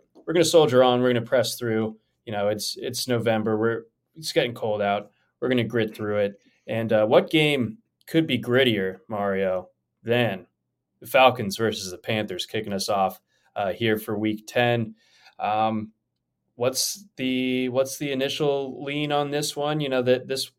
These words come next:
the spread has come down, I believe, a little bit over the course of the week, where the Falcons, I think, were three, three and a half point favorites,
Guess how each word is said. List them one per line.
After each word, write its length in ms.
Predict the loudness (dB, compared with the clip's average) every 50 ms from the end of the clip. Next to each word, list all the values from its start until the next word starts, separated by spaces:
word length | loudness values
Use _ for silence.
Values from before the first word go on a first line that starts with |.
| -10
the 100 | -8 -6
spread 360 | -6 -6 -2 2 2 4 4
has 120 | 2 0 -2
come 220 | -2 -4 -2 2
down, 260 | 4 4 4 4 2
I 80 | 0 0
believe, 280 | 0 0 0 0 0 -2
a 60 | -2
little 260 | 0 0 2 2 2
bit 220 | 2 2 0 0
over 220 | 0 -2 -2 -2 -2
the 100 | -4 -4
course 340 | -2 -2 -2 -2 -2 -4 -6
of 80 | -6
the 80 | -6 -4
week, 280 | -4 -4 -4 -4 -2
where 100 | -2 -2
the 80 | -2 -2
Falcons, 580 | -2 0 2 2 2 2 0 -4 -4 -4 -4 -4
I 60 | -4
think, 200 | -4 -4 -4 -2
were 140 | -4 -4 -4
three, 380 | -6 -6 -4 -2 -2 -2 -2
three 200 | -4 -2 -2 -2
and 80 | -2 0
a 40 | 0
half 220 | -2 -2 -4 -4
point 240 | -4 -6 -6 -4 -2
favorites, 480 | -2 -2 0 0 0 -2 -4 -4 -10